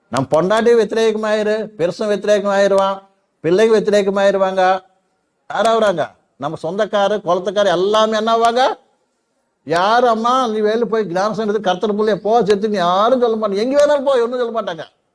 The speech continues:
நீ மஜீதுக்கு போனா எங்க கூட யாரும் சொல்ல மாட்டாங்க. பீர்லு கிட்ட போனா கூட யாரும் ஒன்றும் சொல்ல மாட்டாங்க. வேணா இயேசு கிறிஸ்து கிட்ட போனா மாத்திரம் எல்லாம் என்னவாங்க? வெத்திரேகமாயிருவாங்க.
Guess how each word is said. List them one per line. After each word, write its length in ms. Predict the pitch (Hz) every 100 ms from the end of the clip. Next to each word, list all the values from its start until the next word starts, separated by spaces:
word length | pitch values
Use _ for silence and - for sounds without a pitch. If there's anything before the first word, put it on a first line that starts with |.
| _ _ _ _ _ _ _ _ -
நீ 220 | 180 175
மஜீதுக்கு 480 | 185 226 269 254 226
போனா 200 | 254 269
எங்க 320 | 208 196 208
கூட 240 | 233 254
யாரும் 280 | 240 233 233
சொல்ல 280 | 220 214 190
மாட்டாங்க. 340 | 165 131 101 _ _ _ _ _ _ _ _ _ _ _ _ -
பீர்லு 280 | 226 262 254
கிட்ட 180 | 254
போனா 240 | 233 247 247
கூட 160 | 262
யாரும் 240 | 247 233 233
ஒன்றும் 160 | 240
சொல்ல 240 | 233 220 208
மாட்டாங்க. 360 | 175 143 98 - _ _ _ _ _ _ _ _ _ _ _ _
வேணா 180 | 147 185
இயேசு 420 | 160 185 208 196
கிறிஸ்து 260 | 180 190 180
கிட்ட 160 | 175
போனா 260 | 160 160 165
மாத்திரம் 360 | 160 160 143 165
எல்லாம் 220 | 180 208
என்னவாங்க? 360 | 190 135 101 - _ _ _ _ _ _ _ _ -
வெத்திரேகமாயிருவாங்க. 1300 | 123 131 147 143 135 123 113 107 101 95 87 85